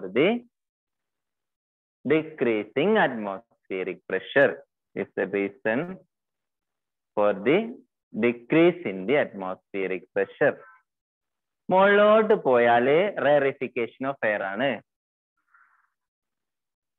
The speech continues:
The rarefication of air with altitude. മേലോട്ട് പോയാല് വായു ഇങ്ങനെ കുറഞ്ഞു കുറഞ്ഞു വരും. Is the reason for the decreasing atmospheric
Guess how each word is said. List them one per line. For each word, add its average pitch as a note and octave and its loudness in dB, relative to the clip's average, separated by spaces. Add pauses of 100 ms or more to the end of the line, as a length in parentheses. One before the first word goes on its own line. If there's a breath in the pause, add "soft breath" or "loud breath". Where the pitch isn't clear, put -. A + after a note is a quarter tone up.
(260)
The A2 0
rarefication B2 -2 (120)
of F3 -10 (280)
air A2+ 2 (500)
with D#3+ -2 (280)
altitude. F#2+ -4 (720)
മേലോട്ട് D#3+ 2 (120)
പോയാല് G#2+ -2 (220)
വായു A#2+ -2 (120)
ഇങ്ങനെ G#2+ -12 (100)
കുറഞ്ഞു G2+ -8
കുറഞ്ഞു C3+ 0
വരും. A#2+ 0 (1160)
Is F3 0 (140)
the A2+ 4 (100)
reason D3+ -2 (160)
for G2 -6 (200)
the C3 2 (800)
decreasing E3 -2 (160)
atmospheric A2+ -6